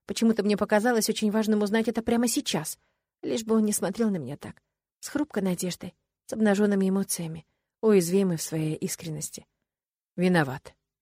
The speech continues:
тихо согласился Маркус, почему-то став ещё ближе. «Я... я хотела сказать, что это всё слишком для девушки, с которой пять лет ты крушил академию, с которой пришлось ловить мантикору, отбиваться от нежити и устраивать хаос на королевском балу.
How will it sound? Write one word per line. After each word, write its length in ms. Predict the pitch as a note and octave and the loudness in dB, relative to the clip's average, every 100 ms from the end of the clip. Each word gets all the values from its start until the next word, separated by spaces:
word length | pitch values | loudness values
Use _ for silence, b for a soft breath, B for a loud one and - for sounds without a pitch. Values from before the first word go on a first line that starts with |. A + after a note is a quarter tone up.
| _ | _
тихо 240 | - A3+ G#3+ | -8 -4 -2
согласился 580 | G3+ F#3 F3+ F#3 E3+ F3 | -2 0 0 0 -2 -2
Маркус, 380 | G#3+ - E3+ | -2 -4 -8
почему-то 400 | - - F#3 F3 | -6 -8 -6 -4
став 260 | E3 - - | -4 -6 -6
ещё 200 | D3+ - | -6 -8
ближе. 320 | A2 E2 - - _ _ _ _ | -8 -10 -12 -20 _ _ _ _
«Я... 280 | - B3 A3+ - _ _ _ _ _ _ _ _ | -2 2 2 -2 _ _ _ _ _ _ _ _
я 120 | E4 | 4
хотела 300 | E4 D4+ D4 | 4 4 4
сказать, 360 | B3+ - C#4 F4+ | 4 4 4 4
что 160 | - B3+ | 6 6
это 160 | C4 | 6
всё 180 | A#3+ B3+ | 2 0
слишком 480 | - F#4+ F#4+ - F3 | 4 4 4 2 2
для 140 | F3+ | 4
девушки, 400 | E3+ F#3+ G3 - | 4 4 2 0
с 80 | A3 | 0
которой 300 | A#3+ B3 A#3+ | 2 4 4
пять 220 | A#3+ A#3 | 4 2
лет 180 | C#4 E4 - | 0 -2 -4
ты 140 | - E4+ | -2 0
крушил 340 | A#3 A#3 B3+ | 2 2 4
академию, 540 | A3+ G#3 E3 E3+ F3 E3 b b | 4 4 2 2 0 -4 b b
с 100 | - | -2
которой 360 | B3 A#3+ A#3 | 4 6 6
пришлось 420 | A3+ A#3 A#3+ A3+ A3+ | 6 2 4 4 4
ловить 240 | G#3 A3 | 2 2
мантикору, 520 | A3 G#3+ A3+ E4 E4 | 0 0 0 4 4
отбиваться 460 | D4 A#3 G#3 G#3 G#3 | 4 4 4 4 2
от 100 | G3 | 2
нежити 360 | C#4+ C#4 A#3 | 0 0 2
и 20 | G#3+ | 2
устраивать 480 | G3 B3 A3+ G3+ | 4 2 4 2
хаос 300 | - D4 B3 | 0 0 2
на 100 | A3 | 0
королевском 500 | G3+ G3+ A3 - A3 | 0 2 0 0 -4
балу. 280 | F#3+ E3 D#3 | -2 -4 -6